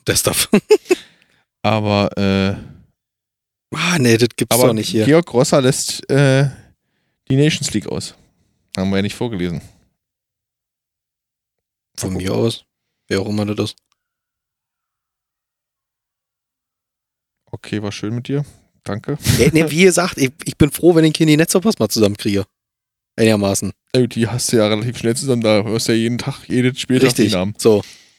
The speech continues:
Speaker 1: dann würde es erstmal weitergehen mit Berlin. Dass ich dann vor meiner Haustür vielleicht mal gucke, wer da so
Speaker 2: Bei der
Speaker 1: alles ist.
Speaker 2: Nationalmannschaft, so, also Georg Grosser sollte man kennen.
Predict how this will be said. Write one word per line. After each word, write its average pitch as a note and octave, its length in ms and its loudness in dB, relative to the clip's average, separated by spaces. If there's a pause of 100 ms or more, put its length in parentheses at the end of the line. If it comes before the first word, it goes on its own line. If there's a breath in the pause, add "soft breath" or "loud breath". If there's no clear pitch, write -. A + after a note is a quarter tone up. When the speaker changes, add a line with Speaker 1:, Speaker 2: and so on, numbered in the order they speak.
Speaker 1:
dann E3 260 2 (120)
würde E3 220 8
es F3+ 60 4
erstmal D3 280 2
weitergehen C3+ 480 4
mit C3+ 240 2 (240)
Berlin. C3 340 4 (960)
Dass G#2 140 -4
ich G#2+ 80 -4
dann A2 160 0
vor A#2 180 2
meiner A2+ 240 2
Haustür C#3 320 2
vielleicht G2 340 0
mal G#2 80 -2
gucke, G#2+ 280 -2
wer G#2 100 4
da G2 160 0
so G2+ 80 -4
Speaker 2:
Bei G2+ 60 -2
der G2 60 -4
Speaker 1:
alles G2+ 80 0
ist. G2 100 0
Speaker 2:
Nationalmannschaft, A2 500 -4
so, - 80 -6
also G2 180 -4
Georg A#2+ 300 0
Grosser A2 300 0
sollte G2 260 0
man F#2 160 -2
kennen. E2+ 180 -6